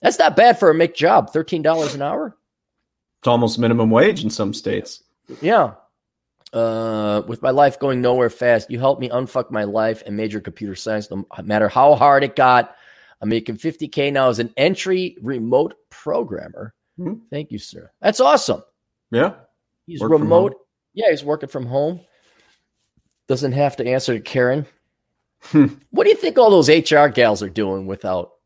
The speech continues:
Speaker 1: without people to lord off of and, and suck the lifeblood out of? What are all the C S R and H R ladies doing right now?
Speaker 2: I can tell you because I know
Speaker 1: You
Speaker 2: a
Speaker 1: do
Speaker 2: couple of
Speaker 1: know?
Speaker 2: them.
Speaker 1: Oh.
Speaker 2: Yeah. So obviously they're working from home. Like, you would think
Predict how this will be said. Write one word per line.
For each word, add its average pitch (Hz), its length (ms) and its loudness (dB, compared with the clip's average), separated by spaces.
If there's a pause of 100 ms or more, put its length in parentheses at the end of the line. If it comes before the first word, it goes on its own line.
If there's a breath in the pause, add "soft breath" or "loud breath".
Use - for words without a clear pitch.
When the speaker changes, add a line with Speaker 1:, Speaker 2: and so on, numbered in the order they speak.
(120)
Speaker 1:
without 110 300 -2
people 113 320 -4
to 98 60 -4
lord 101 440 0
off 95 280 -2
of 85 200 -8
and, 92 280 -6
and 92 100 -12
suck - 320 -2
the 101 100 2
lifeblood 92 520 -6
out - 180 -18
of? 85 140 -18
What 156 120 2
are 202 100 4
all 202 120 8
the 151 100 -2
C 156 220 2
S 139 180 2
R 131 360 6
and 113 100 0
H 120 260 -4
R 104 220 0
ladies 98 340 -8
doing 85 280 -12
right 82 260 -14
now? - 220 -18 (180)
Speaker 2:
I 135 80 4
can 135 220 0
tell 165 300 2
you 110 260 2
because 110 360 -4
I 110 80 0
know 110 200 0
Speaker 1:
You 226 100 6
Speaker 2:
a 175 40 2
Speaker 1:
do 202 120 -2
Speaker 2:
couple 247 300 4
of 339 80 2
Speaker 1:
know? - 80 4
Speaker 2:
them. 110 280 -6
Speaker 1:
Oh. 254 220 0
Speaker 2:
Yeah. 247 360 4 (540)
So - 140 2
obviously 185 480 2
they're 151 160 2
working 131 400 -4
from 113 180 -12
home. 113 380 -10 (140 soft breath)
Like, 170 180 0
you 285 140 -2
would 226 180 -4
think 117 540 -4